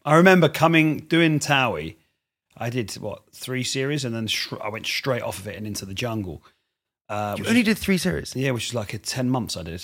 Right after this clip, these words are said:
Speaker 1: That was it. So I was only on, from when I started to left, it was, like, ten or eleven months. But then I went straight into the jungle and I remember leaving and my personal appearance agent messaged me and he goes, "You got a busy year." And he sent me my schedule. I might be able to find it, actually.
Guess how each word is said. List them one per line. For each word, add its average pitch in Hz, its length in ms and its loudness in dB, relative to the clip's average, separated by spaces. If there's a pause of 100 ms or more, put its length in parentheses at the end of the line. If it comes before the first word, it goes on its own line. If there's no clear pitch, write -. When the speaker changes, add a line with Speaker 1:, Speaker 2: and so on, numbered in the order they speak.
(120)
Speaker 1:
That 95 140 -12
was 98 100 -8
it. 101 200 -8 (100)
So - 140 -10
I - 20 -4
was 107 100 -4
only 120 140 -4
on, 107 160 -8
from - 340 -6
when 131 120 0
I 123 80 0
started 120 380 2
to 117 100 -4
left, 120 320 -2
it - 20 -12
was, 95 80 -10
like, 107 140 -10
ten 120 180 -4
or 107 80 -6
eleven 104 240 -4
months. 101 300 -8 (540)
But 143 80 0
then 147 100 8
I - 20 8
went 151 160 4
straight 165 380 4
into 135 160 -2
the 131 80 0
jungle 143 340 0
and 104 80 -4
I 107 40 -4
remember 135 260 0
leaving 113 600 -2 (120)
and 110 180 -8
my 107 360 -6 (280)
personal 110 360 -4
appearance 104 360 -6
agent 85 400 -10 (500)
messaged 104 380 -6
me 87 160 -8
and 85 80 -6
he 82 60 -8
goes, 87 440 -6 (280)
"You 113 100 -6
got 98 120 -4
a 101 40 -8
busy 110 300 -6
year." 107 320 -4 (540)
And 107 80 -8
he 107 60 -6
sent - 360 -2
me 117 80 -8
my 101 160 -8
schedule. 120 400 -4
I 117 40 -2
might 139 180 0
be 107 60 -8
able 80 120 -10
to - 100 -10
find 113 300 -6
it, - 40 -8
actually. - 300 -10